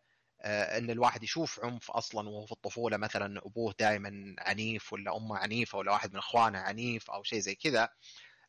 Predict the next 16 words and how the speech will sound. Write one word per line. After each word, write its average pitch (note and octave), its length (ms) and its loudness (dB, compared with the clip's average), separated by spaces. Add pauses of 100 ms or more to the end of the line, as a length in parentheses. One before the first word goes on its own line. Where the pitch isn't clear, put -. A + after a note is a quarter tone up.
(120)
آه، A#2+ 160 4
تقريبًا C#3+ 400 2
أكثر C3+ 180 -4
من A#2+ 80 -10
خمسين C3 360 -8
إلى A#2 80 -2
ستين B2+ 300 -8
بالمية A2+ 420 -2
من G#2+ 360 -10 (320)
حالات A#2 560 4
ال-، G#2+ 240 -12
العنف G2+ 880 -6
مو G#2+ 140 -10
بالعدوان A2 680 -2 (360)
يكون A#2 300 -4
فيها، A2 720 2